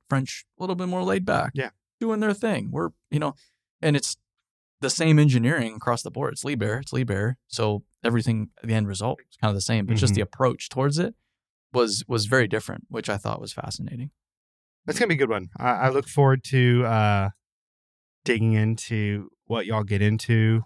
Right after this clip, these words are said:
Speaker 2: Um,
Speaker 1: Then you go to an American factory, and there's
Speaker 2: Oh.
Speaker 1: guys with cargo shorts listening to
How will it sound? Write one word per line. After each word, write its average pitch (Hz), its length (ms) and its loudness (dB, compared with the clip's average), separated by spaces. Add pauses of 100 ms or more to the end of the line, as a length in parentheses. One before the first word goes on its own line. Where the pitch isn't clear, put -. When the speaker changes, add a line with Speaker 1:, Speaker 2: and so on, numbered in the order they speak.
(160)
Speaker 2:
Um, 92 580 -2 (220)
Speaker 1:
Then 123 100 -8
you 117 80 -4
go 123 100 0
to 165 120 -4
an 170 40 -6
American 240 360 -8
factory, 104 380 -8
and 113 100 -10
there's 117 240 -14
Speaker 2:
Oh. 90 180 -12 (360)
Speaker 1:
guys 123 280 -4
with 135 140 -10
cargo 170 300 -2
shorts - 380 -12
listening 123 400 -2
to 127 220 -2